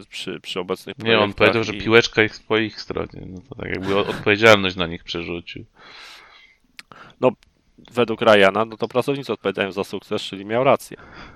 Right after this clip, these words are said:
Speaker 1: A, tak więc, e,
Speaker 2: No i
Speaker 1: jakby
Speaker 2: zacznijmy
Speaker 1: nie
Speaker 2: jeszcze
Speaker 1: było.
Speaker 2: może od najważniejszej informacji, że tam kolejne, nie wiem, trzy, tak, trzy, cztery projekty teraz anulowali.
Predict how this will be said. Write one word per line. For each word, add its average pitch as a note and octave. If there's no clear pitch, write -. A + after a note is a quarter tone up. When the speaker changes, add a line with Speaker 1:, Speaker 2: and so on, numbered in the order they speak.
Speaker 1:
A, G2
tak F#2+
więc, G2+
e, F#2+
Speaker 2:
No G#2
i G#2+
Speaker 1:
jakby G#2+
Speaker 2:
zacznijmy A2
Speaker 1:
nie A2+
Speaker 2:
jeszcze G#2
Speaker 1:
było. F#2+
Speaker 2:
może G#2+
od G#2
najważniejszej G#2+
informacji, F#2+
że F2+
tam F2
kolejne, F#2+
nie F2
wiem, E2
trzy, C#3
tak, -
trzy, -
cztery B2
projekty B2+
teraz B2+
anulowali. B2